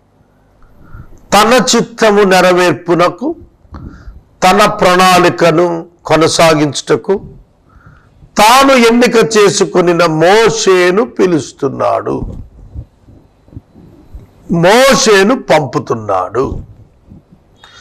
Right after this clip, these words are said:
మోషే నిరాకరిస్తున్నప్పుడు వివరణ ఇస్తున్నాడు. This is our God. Any ministry, ఏ పరిచర్య అయినా అంతే.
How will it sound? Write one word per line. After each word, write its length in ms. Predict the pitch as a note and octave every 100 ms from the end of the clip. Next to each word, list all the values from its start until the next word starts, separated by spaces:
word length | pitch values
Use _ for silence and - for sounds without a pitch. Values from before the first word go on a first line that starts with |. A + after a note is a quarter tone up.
| - - - - -
మోషే 1120 | C3+ F#3+ B3+ C#4 C4 - A#3 A#3 A#3 A#3 A3+
నిరాకరిస్తున్నప్పుడు 2000 | E3+ D#3 F#3+ G3+ B3+ C#4 C4+ B3 A3+ - - G3 F3+ - E3+ E3+ E3+ F3 F3+ E3+ - - - -
వివరణ 600 | A2 A2+ D#3 E3+ E3+ E3
ఇస్తున్నాడు. 920 | D#3+ D3+ C#3 - C3+ G#2+ G2 F#2+ A2 - _ _ _ _ A#2
This 200 | A2 D3+
is 140 | D3+
our 320 | D#3+ C3 B2 A#2
God. 280 | A2 G2+ - - - - - - - - - _ - _ _ _ _ _ _ - - - - - - -
Any 360 | D3 E3 F3+ D#3+
ministry, 480 | C3+ G#2+ - - - -
ఏ 100 | C3+
పరిచర్య 480 | C3 C#3 B2 C3 A#2+
అయినా 200 | A2+ G2+
అంతే. 320 | F2+ - -